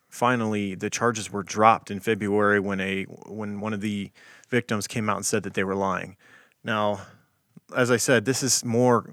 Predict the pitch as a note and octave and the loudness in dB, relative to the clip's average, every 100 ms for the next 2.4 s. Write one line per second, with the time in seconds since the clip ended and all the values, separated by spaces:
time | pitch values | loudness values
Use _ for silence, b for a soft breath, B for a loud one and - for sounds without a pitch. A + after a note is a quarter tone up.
0 | - - B2 B2 B2 A2+ G2 F#2+ G2+ A#2 | -16 -8 -2 0 0 0 -2 -2 0 0
1 | G#2 - A#2 A2+ - - A2 G2+ D#2 A2+ | -2 -2 0 0 -2 -2 2 2 0 -4
2 | A#2+ - G#2 G2 | -4 -4 -4 -4